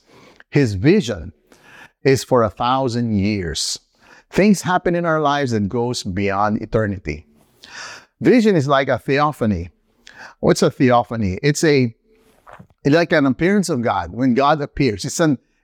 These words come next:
intense manifestation of the presence of God that is accompanied by an extraordinary visual display. You see something and you know this is God.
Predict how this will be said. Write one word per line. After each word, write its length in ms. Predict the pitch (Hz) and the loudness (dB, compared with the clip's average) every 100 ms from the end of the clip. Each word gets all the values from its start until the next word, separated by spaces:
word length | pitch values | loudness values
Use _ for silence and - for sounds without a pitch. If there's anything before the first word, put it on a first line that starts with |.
| - | -2
intense 680 | 160 151 - 185 208 196 - | 0 0 0 2 2 2 2
manifestation 1000 | 151 180 170 135 - 139 139 147 143 131 - _ - _ _ - | 2 2 0 -4 -2 -2 -2 -2 -4 -6 -12 _ -20 _ _ 0
of 160 | 113 | 2
the 80 | 107 | 0
presence 420 | - 160 175 180 | 0 0 0 -2
of 160 | 151 117 | 0 0
God 320 | 110 110 110 | 0 0 0
that 160 | 113 - _ | -4 -6 _
is 200 | 135 113 | 0 0
accompanied 680 | - - 220 208 185 175 131 | -4 0 2 2 0 2 2
by 160 | 120 120 | 0 -2
an 160 | 117 | -4
extraordinary 1120 | 160 190 - 185 156 143 131 123 120 117 113 - _ _ - | -4 -4 -2 0 0 0 0 0 -2 -2 -4 -8 _ _ -10
visual 800 | 98 139 127 104 113 110 107 113 98 | 0 2 2 0 0 0 -2 -8 -4
display. 720 | 127 - 147 143 117 - _ _ | -4 -2 -2 0 -2 -6 _ _
You 100 | 135 | -2
see 240 | 120 180 143 | 2 2 2
something 600 | - 165 165 - 110 127 _ _ | 0 0 0 -2 -4 -6 _ _
and 120 | 131 | -2
you 80 | 139 | 0
know 160 | 143 156 | 0 0
this 160 | 131 | -2
is 140 | 131 101 | -2 -2
God. 380 | 98 101 82 | 0 0 -2